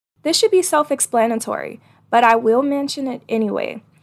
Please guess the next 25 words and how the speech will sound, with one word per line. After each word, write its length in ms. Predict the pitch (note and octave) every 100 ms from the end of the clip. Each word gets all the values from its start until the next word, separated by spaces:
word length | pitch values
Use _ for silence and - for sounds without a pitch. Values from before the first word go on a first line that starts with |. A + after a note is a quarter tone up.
| _ _
Avoid 380 | A#3 C4+ D4+ C#4+
any 260 | B3+ D#4 E4+
harsh 320 | D4+ C#4 -
chemicals 500 | - A#3+ A#3+ A#3+ -
coming 340 | - A3+ A#3
into 240 | A3+ A#3 A#3
contact 580 | - G3+ A3 A3 G#3+
with 160 | G3+ G3+
your 120 | G#3+
scalp. 480 | - - F#3+ - - _ _ _ _
These 200 | B3+ D4
include 440 | D4 C#4+ - B3
relaxers 720 | B3 G#3+ G#3 G3 - A#3+ C4 -
and 200 | G#3+ G#3+
hair 200 | A3 G#3
dye 200 | G3+ G#3
too. 340 | G#3+ B3+ - - _ _ _ _
Keep 260 | - D#4+ F#4
your 140 | F4
hair 200 | D4+ D#4
products 460 | D#4 C#4+ C4+ B3+ -
as 160 | A#3+ A#3+
natural 500 | A#3 A3 A#3 B3 A3+
as 140 | G#3+
possible. 560 | - A3 A#3+ G#3+ - -